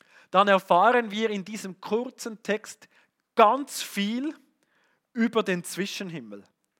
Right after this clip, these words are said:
So über diesen Warteraum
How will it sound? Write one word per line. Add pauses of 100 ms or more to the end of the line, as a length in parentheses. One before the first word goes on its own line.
(400)
So
über
diesen (220)
Warteraum